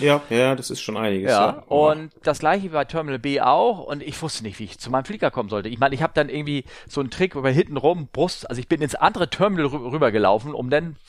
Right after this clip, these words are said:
Speaker 2: dort den Eingang zu nehmen und intern dann zu gehen. Äh, also ich hab natürlich da eine halbe Stunde andere Zeit investiert, aber ich war am Ende dann zu meinem Flieger hin. Ich hab ja noch den Kollegen Ed Eraku, ne? Ich glaub, das
Speaker 1: Mhm.
Speaker 2: war der, der Filmemacher, ne? Oder wie heißt es?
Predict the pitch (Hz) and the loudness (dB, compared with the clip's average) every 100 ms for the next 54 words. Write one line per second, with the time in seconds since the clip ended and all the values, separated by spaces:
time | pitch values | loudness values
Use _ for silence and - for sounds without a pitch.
0 | - 110 160 - 143 120 120 113 - 120 | -4 2 2 2 0 0 2 -2 -4 -4
1 | 131 117 - 220 - 101 82 80 - 92 | -4 -4 -4 -6 -2 -4 -4 -10 -12 -8
2 | 92 107 - - - - 107 117 120 123 | -6 -6 -10 -18 -18 -6 -2 0 0 -2
3 | 147 131 117 139 113 123 110 117 139 123 | -2 -2 -2 -4 0 2 4 4 2 -2
4 | 135 120 113 143 165 139 120 98 98 95 | -2 2 4 2 0 -6 0 0 -2 -10
5 | - 117 123 110 117 120 123 120 131 120 | -8 -4 0 0 0 2 2 2 -2 0
6 | 117 117 - 120 107 131 113 110 190 254 | -2 -4 -4 -4 -2 -2 2 2 0 -4
7 | - - 151 131 120 120 - 120 110 107 | -10 -2 0 2 0 -2 -2 0 0 -4
8 | 117 113 120 113 113 - - 117 101 123 | -4 0 0 0 0 -2 0 -2 2 0
9 | - - 95 254 349 _ _ - 104 185 | 0 -4 -6 -6 -8 _ _ -4 0 0
10 | 302 - - - - - 101 98 98 156 | -2 -16 -18 -18 -16 -6 0 2 4 4
11 | 156 143 131 - 131 - 156 104 90 82 | 4 2 0 -6 -6 -4 -4 -4 -8 -8
12 | 127 359 - 131 127 147 349 | -12 -12 -12 -10 -10 -8 -10